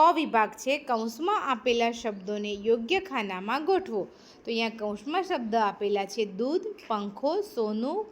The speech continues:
પાણી, ખુરશી અને છોકરો. તો નીચે કોષ્ટક આપેલ છે જાતિવાચક અને દ્રવ્યવાચક. તો જાતિવાચકમાં આવશે પંખો, ખુરશી,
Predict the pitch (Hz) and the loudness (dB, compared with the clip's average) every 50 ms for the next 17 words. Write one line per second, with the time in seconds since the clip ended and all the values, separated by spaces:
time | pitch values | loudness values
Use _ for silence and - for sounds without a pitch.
0 | - - - 214 190 185 196 202 226 254 285 - - - 247 226 214 - - - | -12 -8 -4 -4 -2 -2 -2 -4 -4 -4 -6 -8 -6 -2 -2 -2 -2 -2 -6 -4
1 | 277 339 349 247 214 214 254 359 539 - - - - - 381 349 339 - 233 190 | -2 0 0 0 0 0 0 0 -2 -4 -14 -14 -8 -4 -4 -2 -2 -2 -2 -2
2 | 160 147 - - - - - - - - - - - - - - - - 220 220 | -2 -6 -10 -20 -20 -20 -20 -20 -20 -20 -20 -20 -20 -20 -20 -14 -4 0 2 2
3 | 214 214 214 214 208 - 233 269 311 359 392 392 - - - - 208 214 214 - | 2 2 2 0 -2 -2 0 2 2 2 2 -2 -8 -14 -6 -2 -2 -2 -2 2
4 | - 320 359 349 359 302 294 294 294 285 285 277 - 302 311 285 220 - 214 190 | 2 2 4 6 6 4 4 4 2 0 0 0 0 0 0 0 0 0 -2 -2
5 | 190 - - 285 320 339 330 330 330 330 349 370 370 370 - - 233 240 262 262 | -2 -2 -2 0 2 4 4 2 2 2 0 -2 0 -2 -4 -4 -4 -2 -2 -4
6 | 214 185 - 220 220 208 185 180 208 254 302 415 - - - - - 202 214 214 | -4 -2 0 0 0 0 0 2 2 4 4 2 0 -6 -18 -14 -8 -2 0 0
7 | 202 196 - 185 165 156 - - - - - - - - - - - - - - | 0 0 -6 -10 -12 -12 -14 -20 -20 -20 -20 -20 -20 -20 -20 -20 -20 -20 -20 -20
8 | - - - - - - - - - 214 196 175 214 214 214 214 349 370 381 370 | -20 -20 -20 -20 -20 -20 -16 -8 -6 -4 2 4 4 4 4 6 6 6 8 8
9 | 339 339 339 269 254 233 233 233 233 220 214 202 208 - 220 208 214 - 220 214 | 6 4 6 4 2 2 2 4 6 6 4 4 2 -2 -2 -2 -2 0 -2 0
10 | 214 214 208 - - 277 294 392 415 415 - - 247 240 208 220 - - 277 349 | 0 0 -2 2 4 6 6 6 6 4 2 2 4 4 2 0 -4 -2 0 0
11 | 453 | 0